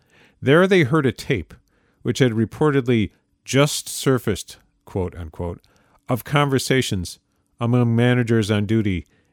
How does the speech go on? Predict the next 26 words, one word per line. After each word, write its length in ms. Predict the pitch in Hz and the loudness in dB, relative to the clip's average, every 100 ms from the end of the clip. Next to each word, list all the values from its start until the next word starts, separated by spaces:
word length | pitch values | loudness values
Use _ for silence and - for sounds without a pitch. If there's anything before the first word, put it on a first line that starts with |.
| _ | _
at 120 | 101 | -4
American 380 | 104 117 110 107 | 0 0 0 0
Airlines 460 | 98 104 101 98 - | 0 0 0 -2 -4
headquarters 540 | 113 104 107 90 82 | -6 -4 -4 -4 -6
when 160 | 95 98 | -6 -4
information 600 | 101 - 101 101 - 101 | -4 -6 -4 -4 -4 -6
began 340 | 92 101 92 | -4 -4 -6
coming 340 | - 117 117 113 | -6 -4 0 0
in 180 | 107 | 0
from 220 | 98 110 98 | -2 -4 -4
the 100 | 95 | -6
two 300 | - 135 113 | -2 0 0
flight 360 | - 123 110 | 0 0 0
attendants, 640 | 95 - 87 73 64 - _ _ _ _ _ | -4 -8 -10 -10 -14 -20 _ _ _ _ _
the 80 | 110 | -8
two 200 | 110 110 | -4 -2
flight 200 | 110 101 | -2 -2
attendants 460 | 90 101 90 85 | -2 -4 -4 -8
that 100 | 90 | -8
I 60 | 85 | -10
mentioned 340 | 82 85 - | -10 -12 -12
before, 280 | 80 78 78 | -14 -12 -12
Betty 220 | 85 98 | -8 -6
Young 360 | 92 92 95 90 - _ _ _ _ - | -6 -6 -6 -10 -14 _ _ _ _ -12
and, 1000 | 110 104 101 101 98 95 95 95 95 90 - _ _ _ _ _ _ _ _ | -6 -4 -4 -4 -4 -4 -6 -6 -8 -10 -20 _ _ _ _ _ _ _ _
um, 420 | 101 92 87 85 | -10 -8 -8 -12